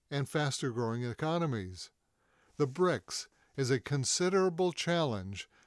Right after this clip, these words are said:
to the American global financial and economic dominance. And make no mistake, that's precisely how those attending this conference see it.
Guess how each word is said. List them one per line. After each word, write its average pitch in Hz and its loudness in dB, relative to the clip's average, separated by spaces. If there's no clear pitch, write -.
to 147 0
the 131 4
American 135 0
global 127 2
financial 120 -2
and 117 -2
economic 107 -4
dominance. 117 -4
And 143 -2
make 113 -4
no 117 -4
mistake, 120 0
that's 135 -2
precisely 123 0
how 131 -2
those 131 2
attending 139 -2
this 117 -4
conference 110 -6
see 127 -2
it. 92 -10